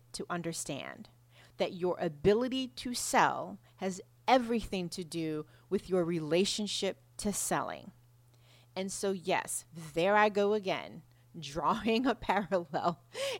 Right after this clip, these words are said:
and, and showing how we indeed have a relationship with darn near everything in our life. But here's the thing. If you have a funky relationship with selling,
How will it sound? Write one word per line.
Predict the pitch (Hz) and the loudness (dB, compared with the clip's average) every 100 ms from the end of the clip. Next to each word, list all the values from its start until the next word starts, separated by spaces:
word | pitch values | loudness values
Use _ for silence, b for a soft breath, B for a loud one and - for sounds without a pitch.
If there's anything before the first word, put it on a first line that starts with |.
| - | -2
and, | 285 - 294 233 B - | -2 2 2 2 B 0
and | 226 | 2
showing | - - 226 233 | 4 4 6 6
how | 196 185 | 4 4
we | 175 214 247 | 2 -2 -2
indeed | 214 190 208 180 165 | -2 0 0 0 0
have | 170 170 | -2 -2
a | - 180 | -2 -4
relationship | 170 180 156 208 277 190 180 185 175 | -4 -4 2 4 4 0 -2 -2 -2
with | 170 160 | -4 -2
darn | 175 180 | 0 0
near | 185 170 147 - | -2 -4 -4 0
everything | 220 165 190 - 196 185 | 2 2 -2 -2 -2 -2
in | - 165 | -4 -2
our | 170 165 | 0 2
life. | 165 139 160 - - b b b b _ _ _ _ _ - - | 4 4 2 -2 -10 b b b b _ _ _ _ _ -16 0
But | 285 | 2
here's | 330 349 359 | 4 4 4
the | 359 | 2
thing. | - 440 - - B B | 2 2 0 -6 B B
If | 294 330 285 | 0 0 0
you | 302 320 | -2 0
have | 294 254 247 | 2 2 2
a | 208 196 | 0 -2
funky | - 240 254 262 285 285 302 - | 0 0 0 0 -2 -2 -2 -6
relationship | 208 226 190 196 208 202 190 185 170 | -4 -2 0 -2 -2 -4 -2 -2 -2
with | 185 - | -4 -2
selling, | - 339 214 147 147 | 2 2 2 -2 -6